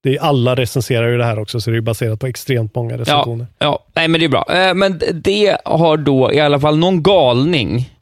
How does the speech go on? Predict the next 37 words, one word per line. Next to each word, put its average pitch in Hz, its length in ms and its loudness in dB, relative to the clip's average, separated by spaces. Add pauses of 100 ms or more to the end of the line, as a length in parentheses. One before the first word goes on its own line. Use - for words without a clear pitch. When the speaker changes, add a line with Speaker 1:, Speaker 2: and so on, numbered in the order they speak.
(480)
Speaker 2:
då 117 280 0 (320)
har 139 240 0 (240)
recreatat 165 1040 0
det 143 60 2
här, 110 240 -2
eh, 82 160 -2 (240)
i 151 100 -4
Little 156 420 -2
Big 135 280 -2
Planet 135 560 -2
tre. 143 380 -4 (1900)
Speaker 1:
Jag 180 200 2
läste 254 460 2
den 269 140 4
här, 165 580 2 (320)
<laughs> - 300 -6
den 175 200 0
här 139 180 0 (240)
rubriken 180 760 2
och 143 140 -2
Speaker 2:
Ja. 147 280 0
Speaker 1:
liksom 180 220 -2
f-, - 220 -8
du 170 180 -2
får 208 120 -4
förklara 180 420 0
det 190 140 4
här 147 60 0
för 139 140 -2
mig 120 160 0
nu. 113 200 -8 (800)
Speaker 2:
Ja, - 20 -2
Speaker 1:
Förklara. 160 340 2
Speaker 2:
ja, 190 160 -2
alltså, 185 200 0
ja, 180 200 0
ja, 196 260 2